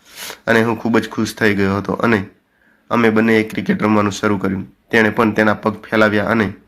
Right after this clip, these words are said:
મને ક્રિકેટ રમવાની ખૂબ મજા આવી. હવે અમે બંને સાથે ખૂબ જ પાર્ટી કરી. તો મિત્રો, મારી પાસે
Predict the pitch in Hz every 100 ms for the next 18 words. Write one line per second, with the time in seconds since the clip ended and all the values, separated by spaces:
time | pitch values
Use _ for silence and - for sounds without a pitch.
0 | - - _ 117 113 104 113 98 107 107
1 | 104 104 104 92 - _ _ _ _ _
2 | - - 117 110 101 95 92 95 _ _
3 | _ _ 110 117 113 120 110 117 110 101
4 | - _ _ - - _ _ _ - -
5 | 117 113 120 110 117 117 113 107 101 107
6 | 95 98 98 110 _ _ _ - 110 104
7 | 113 113 131 _ _ _ _ - 113 117
8 | 113 113 110